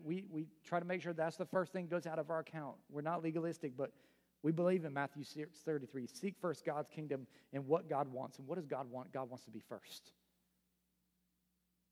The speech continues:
Then all your other needs will be met. And I know somebody's gonna push back and go, "But T J, you don't understand. If I were to do what you're saying, like, I would have to change everything about my life." And that's exactly what God wants from you.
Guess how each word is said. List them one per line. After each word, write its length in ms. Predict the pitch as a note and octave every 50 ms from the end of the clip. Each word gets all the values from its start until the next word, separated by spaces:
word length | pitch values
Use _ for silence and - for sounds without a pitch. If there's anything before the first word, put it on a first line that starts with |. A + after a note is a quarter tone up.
| _ _ _ _ _ _ -
Then 140 | D#3 E3+ F3
all 260 | - - E3 F3+ F#3+
your 160 | F3+ E3+ F3 F3
other 160 | D#3+ D#3 D#3
needs 260 | D3 D3 C#3+ C3 -
will 80 | C3+ C3
be 120 | C3 C3
met. 260 | A#2+ A#2+ A#2 A2+ - - _ _ _ _ _ _ _ _ _ _ _ _ -
And 80 | E3
I 60 | F3+ F#3
know 140 | F#3+ F#3
somebody's 340 | E3+ - - G#3 G3+ F#3+ F3
gonna 140 | D3+ F#3+ F3+
push 240 | - - F3+ D3+ -
back 240 | - E3+ E3+ D#3 -
and 100 | D#3+ D3
go, 100 | D#3+ D3
"But 160 | C#3+ E3 D#3
T 140 | - F3+ F#3
J, 160 | D3 D#3+ D#3+
you 100 | D3 D#3+
don't 160 | F3+ F3+ F3
understand. 460 | E3 C#3+ B2+ - - E3 C#3+ B2 A2+ - _ _ _ - - - - - - - -
If 140 | - E3+ - -
I 160 | - D#3 F3+
were 140 | G#3 A3+ A#3
to 80 | A#3+ G#3
do 380 | D3 B2 - E3+ F3+ E3 D3+ C3+ B2
what 200 | A#2+ C#3 D#3+ G#3+
you're 120 | G3+ E3 D3
saying, 500 | - - - E3+ D3+ C3+ C3 B2 A#2 - - - - - -
like, 140 | E3 -
I 100 | D#3 D3+
would 100 | D#3+ E3
have 140 | C#3 D3+ -
to 80 | - C#3+
change 260 | - - D3 C3+ B2 -
everything 340 | C#3 C#3 C#3 C3+ - C3+ B2+
about 220 | A#2+ A#2+ A#2+ A#2
my 80 | - A#2
life." 240 | A2 A2 G2 F#2+ - - - - - - _ _ _ _ _ _ _ _ _ _ _ _ _ _ _ _ _ _ _ _ _ - -
And 100 | E3 F3+
that's 160 | F#3+ F#3 -
exactly 540 | D#3+ A#2+ A2+ A#2 B2 C#3+ B2+ B2 - D#3+ C#3
what 200 | B2 C3 B2+ B2+
God 220 | B2+ A#2+ A#2 G#2+
wants 180 | G#2 A2 G#2 -
from 140 | - B2 A2+
you. 140 | G2 F#2+